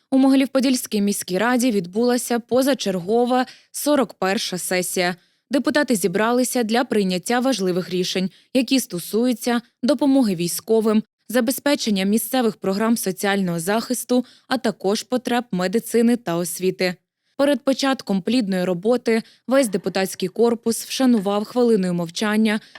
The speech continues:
загиблого захисника України Володимира Коцана, із яким громада попрощалася сьогодні. Всього у порядку денному двадцять три питання,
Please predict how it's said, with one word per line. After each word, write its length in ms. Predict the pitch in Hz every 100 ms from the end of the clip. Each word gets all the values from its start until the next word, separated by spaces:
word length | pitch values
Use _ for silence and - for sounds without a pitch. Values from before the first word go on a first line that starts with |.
| -
загиблого 600 | 208 254 214 202 226 226
захисника 560 | 226 240 254 - 262 175
України 680 | 170 180 180 202 226 214 214 _ -
Володимира 680 | 262 262 202 185 180 180
Коцана, 600 | 175 190 180 - 185 185 180 - _
із 180 | 254 247
яким 340 | 269 262 262
громада 540 | 190 175 170 190 214 240
попрощалася 920 | 262 269 190 175 - 175 180 180 180
сьогодні. 640 | 165 185 165 170 170 170 170 _ _ _ _ _ _ _ _ _ _ _ _ _ _ - - _ _ _ _ _ _ _ _
Всього 400 | - 285 277 269
у 60 |
порядку 500 | 196 208 233 254 -
денному 500 | 185 202 240 254 254
двадцять 460 | 226 175 180 - 190
три 140 | -
питання, 600 | 185 196 185 196 196 196